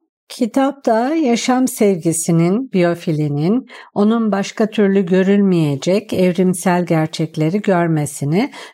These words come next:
nasıl sağladığını ele alıyor. Yazar Harrell, Darwin'in özel defterlerindeki az bilinen şeylerden yola çıkarak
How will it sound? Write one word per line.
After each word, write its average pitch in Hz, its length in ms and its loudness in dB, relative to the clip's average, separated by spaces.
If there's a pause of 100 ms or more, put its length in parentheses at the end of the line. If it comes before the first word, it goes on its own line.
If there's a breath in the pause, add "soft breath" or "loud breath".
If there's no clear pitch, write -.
nasıl 226 360 0
sağladığını 196 920 2 (100)
ele 147 240 0
alıyor. 127 460 -2 (320)
Yazar 247 600 0
Harrell, 240 680 0 (380 loud breath)
Darwin'in 240 600 2
özel 214 480 2
defterlerindeki 175 1120 0
az 202 280 -2
bilinen 170 380 2
şeylerden 175 680 0
yola 170 360 0
çıkarak 165 680 -2